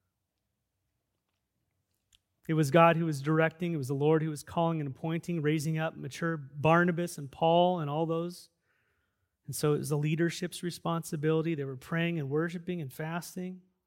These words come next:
and they simply were obeying God's will to make it so. Titus chapter one, starting in verse five. Just wanted you to put your finger there.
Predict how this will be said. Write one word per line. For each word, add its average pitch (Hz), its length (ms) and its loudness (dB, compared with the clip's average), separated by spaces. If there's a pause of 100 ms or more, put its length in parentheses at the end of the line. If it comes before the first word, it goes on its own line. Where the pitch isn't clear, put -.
(160)
and 135 100 -10
they 123 60 -8
simply 160 380 -8
were 139 180 -6
obeying 139 420 -8
God's 135 340 -10
will 127 380 -10 (280)
to 147 100 -10
make 135 220 -6
it 135 120 -14
so. 127 340 -14 (1300)
Titus 147 360 2
chapter 160 340 -2
one, 151 420 -4 (180)
starting 156 340 2
in 151 120 -4
verse 156 280 -4
five. 151 440 0 (680)
Just 151 160 -12
wanted 147 200 -4
you 151 80 -8
to 135 60 -12
put - 200 -14
your 139 80 -14
finger 147 340 -2
there. 139 320 -4